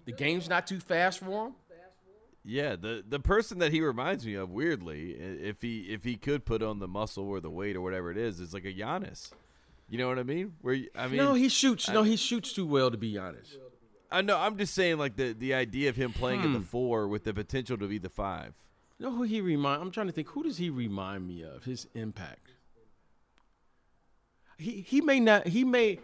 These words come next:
Speaker 1: he may never be a just five. Like, when I look at him,
Speaker 2: That's,
Speaker 1: when I
Speaker 2: yeah.
Speaker 1: look at him, I'm going, "If I just made him play the five, I'm doing him a disservice."
Speaker 2: You're boxing him in a little
Speaker 1: Yeah.
Speaker 2: bit.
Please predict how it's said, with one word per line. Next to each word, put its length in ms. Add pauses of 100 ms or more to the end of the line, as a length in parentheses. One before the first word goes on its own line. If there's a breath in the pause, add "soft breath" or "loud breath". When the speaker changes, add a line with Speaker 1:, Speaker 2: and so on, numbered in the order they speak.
(440)
Speaker 1:
he 200
may 200
never 360
be 800
a 340
just 300
five. 400 (120)
Like, 280 (400)
when 140
I 160
look 340
at 80
him, 380
Speaker 2:
That's, 280 (520)
Speaker 1:
when 160
I 100
Speaker 2:
yeah. 80
Speaker 1:
look 160
at 60
him, 160
I'm 140
going, 360 (380)
"If 180
I 120
just 220
made 300
him 500 (320)
play 200
the 100
five, 420 (260)
I'm 160
doing 240
him 160
a 40
disservice." 800 (1500)
Speaker 2:
You're 120
boxing 420
him 100
in 120
a 60
little 140
Speaker 1:
Yeah. 120
Speaker 2:
bit. 140